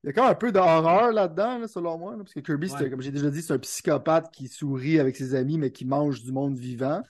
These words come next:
Speaker 2: <laughs>
Speaker 1: Fait que Forgotten Land, c'est un petit peu plus dark.
Speaker 2: <laughs>
Speaker 1: Mais celui-là, il est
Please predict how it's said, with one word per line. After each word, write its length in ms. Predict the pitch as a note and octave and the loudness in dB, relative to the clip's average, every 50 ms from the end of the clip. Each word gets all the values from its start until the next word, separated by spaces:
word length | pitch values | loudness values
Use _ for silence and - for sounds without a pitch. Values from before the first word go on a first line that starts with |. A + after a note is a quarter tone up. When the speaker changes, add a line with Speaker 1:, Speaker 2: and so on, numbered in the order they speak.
| _ | _
Speaker 2:
<laughs> 220 | G3 - _ - _ _ _ _ _ _ _ _ _ _ _ _ _ _ - | -20 -20 _ -20 _ _ _ _ _ _ _ _ _ _ _ _ _ _ -8
Speaker 1:
Fait 120 | C#3 C3+ | -8 -8
que 80 | C#3 - | -8 -6
Forgotten 680 | - D#3 D3 C#3+ - - F3 D#3+ D#3+ E3 C#3+ C#3 C3+ | -6 -6 -6 -6 -2 -2 -2 0 2 0 -2 0 0
Land, 220 | D3 D#3 F3 E3+ D#3+ | 0 0 0 -2 -2
c'est 80 | - C#3 | -6 -6
un 40 | |
petit 120 | B2+ - _ | -6 -4 _
peu 100 | - D#3 | -10 -6
plus 240 | D#3+ E3 D3+ C3 A#2 | -4 -4 -4 -4 -2
dark. 360 | A2+ C#3 C3+ D3+ C4 - - _ _ _ _ | -2 -2 -2 -2 -4 -6 -12 _ _ _ _
Speaker 2:
<laughs> 800 | A#3 A#3 _ _ _ B3 A#3+ - - G4+ - - - - - _ | -18 -18 _ _ _ -10 -8 -6 -8 -10 -10 -14 -18 -18 -14 _
Speaker 1:
Mais 360 | D3+ D3+ D#3+ E3 D#3+ - - _ _ | -6 -4 -2 -2 -2 -4 -8 _ _
celui-là, 340 | - - - F#3+ F3 G3 A#3+ | -18 -4 0 2 4 4 4
il 100 | A3 | 2
est 40 | F#3 | 2